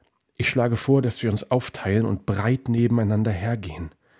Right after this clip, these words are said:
sagte ich. „Das erhöht die Chancen, dass wir nicht alle getroffen werden, wenn sie schießen.“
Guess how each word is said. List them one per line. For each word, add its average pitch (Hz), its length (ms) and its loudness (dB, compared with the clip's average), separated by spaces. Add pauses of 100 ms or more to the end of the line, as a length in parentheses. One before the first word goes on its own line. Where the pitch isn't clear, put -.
(280)
sagte - 340 -14
ich. - 280 -14 (560)
„Das - 180 -6
erhöht 101 260 -2
die 101 40 -8
Chancen, 127 500 0
dass 92 200 -10
wir 104 60 -2
nicht 101 240 -4
alle 104 140 0
getroffen 117 500 -6
werden, 98 280 -2
wenn 95 120 -4
sie 90 140 -12
schießen.“ - 480 -8